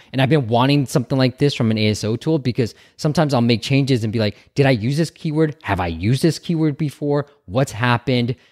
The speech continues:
Should I use it again?" You know, like, as you go through these iterations, you wanna remember what you actually did. All right, guys, that was it. App Radar,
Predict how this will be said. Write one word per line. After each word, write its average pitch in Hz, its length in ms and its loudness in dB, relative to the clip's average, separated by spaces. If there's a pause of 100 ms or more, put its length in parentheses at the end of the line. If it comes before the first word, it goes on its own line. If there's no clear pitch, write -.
(120)
Should 120 180 0
I - 20 4
use 110 300 0
it 113 80 4
again?" 110 500 0 (140)
You 139 100 -2
know, 147 100 0
like, 123 240 -2 (220)
as 139 160 0
you 131 80 -2
go 139 160 2
through 131 240 0
these 117 380 -2 (180)
iterations, 127 640 0
you 123 80 0
wanna 127 260 0
remember 113 420 2
what 101 320 -2
you 160 140 2
actually 107 460 -2
did. 95 280 -8 (240)
All 143 60 -4
right, 165 80 2
guys, 160 220 0 (100)
that 131 260 -2
was 185 200 2
it. 208 240 2 (180)
App 185 220 -8
Radar, 180 360 2